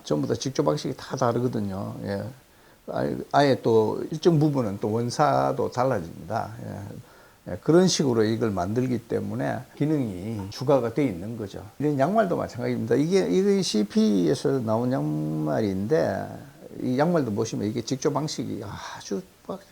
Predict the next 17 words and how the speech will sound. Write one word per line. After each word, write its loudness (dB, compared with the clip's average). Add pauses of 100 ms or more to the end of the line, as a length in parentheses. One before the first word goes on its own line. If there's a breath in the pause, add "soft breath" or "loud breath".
(160)
부분마다 2
엄청나게 0
많이 -4
다르거든요. -2 (140)
예, -4
이것도 -2
마찬가지입니다. -6 (400 loud breath)
근데 6
요 12
양말이 6
그 2
엑스트라 4
마일링 4
하는 2
씨피에서 -2
나온 0
양말인데, 0